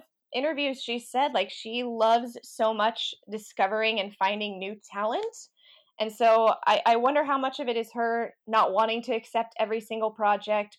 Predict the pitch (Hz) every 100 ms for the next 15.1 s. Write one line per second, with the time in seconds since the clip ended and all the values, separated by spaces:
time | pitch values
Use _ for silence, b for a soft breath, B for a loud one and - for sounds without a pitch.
0 | - 190 185 - - 202 220 202 214 226
1 | 247 240 196 220 226 214 202 196 190 180
2 | - 226 247 277 - 240 214 208 - _
3 | _ _ _ - - 254 349 - 294 294
4 | 233 202 190 - 190 - 226 226 - 170
5 | 170 180 285 359 285 311 320 294 285 247
6 | 247 - 208 196 202 202 214 214 240 208
7 | 185 196 196 - 202 - 202 196 190 196
8 | 180 185 180 170 156 127 208 b b b
9 | 277 254 339 339 302 277 262 269 254 -
10 | 226 220 202 202 - 180 - 202 240 240
11 | 226 226 220 220 196 185 185 214 240 -
12 | 208 208 208 - 180 175 190 180 175 233
13 | 233 233 240 - _ _ _ _ 233 233
14 | 233 226 233 226 202 - - 196 185 180